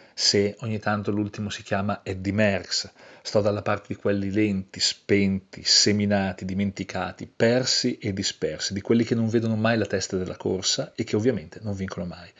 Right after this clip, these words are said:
di quelli che 'ma chi glielo fa fare' e di quelli che 'ma pensa te', di quei rivoluzionari che lottano contro il tempo massimo, oppure di quei riformisti,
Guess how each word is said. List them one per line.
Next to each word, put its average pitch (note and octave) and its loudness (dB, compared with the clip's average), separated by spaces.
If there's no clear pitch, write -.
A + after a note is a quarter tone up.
di A2+ 4
quelli B2+ 8
che G2+ 2
'ma G2+ -2
chi A2+ 2
glielo A2 4
fa G#2+ 0
fare' F2+ 0
e G2+ -4
di G2 -8
quelli G#2 2
che F#2+ -4
'ma E2 -6
pensa - -8
te', - -16
di A2+ 0
quei C#3+ 12
rivoluzionari C#3 6
che C3+ -4
lottano G#2 2
contro G#2 -4
il G2+ -4
tempo G#2 -2
massimo, F#2 -6
oppure A2 -2
di A2 -4
quei A2+ 2
riformisti, A2 -2